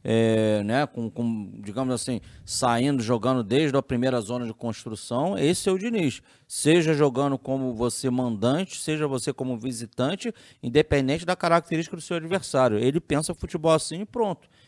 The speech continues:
Então, enquanto o Diniz estiver à frente do Santos, essa vai ser a característica do Santos em todos os jogos que a gente vai assistir.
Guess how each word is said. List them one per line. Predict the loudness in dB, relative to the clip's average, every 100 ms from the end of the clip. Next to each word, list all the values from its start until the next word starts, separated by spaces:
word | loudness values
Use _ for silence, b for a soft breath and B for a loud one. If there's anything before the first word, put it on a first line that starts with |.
| b
Então, | -8 -4 0 0 -2 b b
enquanto | -12 -4 -2 -2
o | -4
Diniz | -4 -4
estiver | -4 0 2
à | 2
frente | -2 -8
do | -10
Santos, | -6 -4 -2 2
essa | 2 2
vai | -2
ser | -2
a | 0
característica | 2 2 0 -6 -6 -6
do | -10
Santos | -8 -8 -8
em | -10
todos | -8 -8 -6
os |
jogos | -2 0 0
que |
a |
gente | -6 -4
vai | -2
assistir. | -4 -4 -4